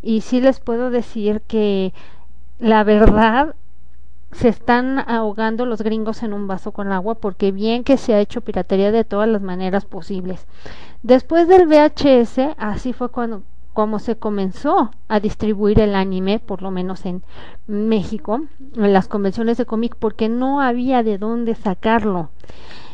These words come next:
Y después vino el V S D, que son, eh, lo, donde se almacenaba, por ejemplo, discos de música y demás,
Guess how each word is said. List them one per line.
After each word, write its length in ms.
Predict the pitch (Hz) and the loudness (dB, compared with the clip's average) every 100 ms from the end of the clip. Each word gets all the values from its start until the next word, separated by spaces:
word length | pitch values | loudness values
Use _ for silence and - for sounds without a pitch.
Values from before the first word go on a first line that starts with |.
| - | -8
Y 400 | - 277 320 381 - | 0 2 4 0 -2
después 840 | 196 233 - - 254 262 294 - - | 4 4 4 -2 2 4 4 0 -6
vino 600 | 196 233 247 254 269 - | -4 -2 0 0 -2 0
el 260 | 196 185 | 2 4
V 220 | 185 202 202 | 6 6 6
S 360 | - 214 202 | 4 2 2
D, 200 | 143 170 - - - - - | 2 0 -6 -8 -8 -8 -6
que 200 | 208 202 | -2 -2
son, 420 | - 220 220 220 - - - - | 0 -2 0 -2 -6 -8 -8 -8
eh, 640 | - 196 190 185 185 185 180 - - - | -2 4 4 6 4 4 2 -2 -8 -8
lo, 360 | 214 208 202 - | -6 -2 -2 -2
donde 840 | 196 208 202 190 185 185 180 175 - - - - - - - - | -2 0 0 0 0 0 -2 -4 -6 -8 -8 -8 -8 -8 -6 -4
se 100 | 226 | 2
almacenaba, 800 | 208 208 202 - 220 226 226 233 | 4 4 0 0 -2 2 2 2
por 200 | 240 214 | -2 -4
ejemplo, 440 | 190 208 196 214 190 | -2 -2 -2 -4 -4
discos 360 | 185 - 208 | -6 -4 -2
de 120 | 220 | 0
música 500 | 226 220 - 208 220 | 0 -2 -4 -4 0
y 80 | 214 | 2
demás, 480 | 214 220 214 214 | 2 0 -2 -2